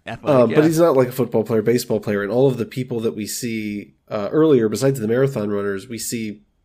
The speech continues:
Speaker 2: people in, like, team sports. And we see people together, as opposed
Speaker 1: Yes.
Speaker 2: to this lone,
Speaker 1: Big crowds.
Speaker 2: this lone wolf,
Speaker 1: This
Speaker 2: this lone wolf
Speaker 1: this
Speaker 2: character
Speaker 1: loner, yeah.
Speaker 2: we're, whose story we're about to see.
Speaker 1: And then we, you know,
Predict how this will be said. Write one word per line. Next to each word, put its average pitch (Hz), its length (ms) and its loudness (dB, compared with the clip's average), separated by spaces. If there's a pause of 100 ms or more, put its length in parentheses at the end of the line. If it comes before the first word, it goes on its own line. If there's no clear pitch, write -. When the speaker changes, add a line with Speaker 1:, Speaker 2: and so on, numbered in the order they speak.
(100)
Speaker 2:
people 120 340 -6
in, 104 60 -4
like, 95 200 -8
team 110 180 -4
sports. - 520 -14 (340)
And 127 100 2
we 127 80 4
see 123 180 -2
people - 260 -6
together, 104 680 -6 (880)
as 117 180 -2
opposed 110 320 -2
Speaker 1:
Yes. - 60 -8
Speaker 2:
to 110 80 -2
this 101 260 -8
lone, 110 300 -6
Speaker 1:
Big - 160 -2
crowds. 117 340 0
Speaker 2:
this 113 240 -4
lone 117 340 -4
wolf, 117 380 -6 (100)
Speaker 1:
This 113 280 -12
Speaker 2:
this - 240 -6
lone 135 200 2
wolf 123 200 -2
Speaker 1:
this - 80 -20
Speaker 2:
character 120 380 -2
Speaker 1:
loner, 104 100 -6
yeah. 107 240 -6
Speaker 2:
we're, 107 140 -6
whose 120 200 -10
story 113 320 -6
we're 101 80 -6
about 98 240 -8
to - 60 -20
see. - 300 -18 (2250)
Speaker 1:
And 147 140 0
then 147 160 2
we, 127 460 2
you 117 80 -6
know, 104 300 -4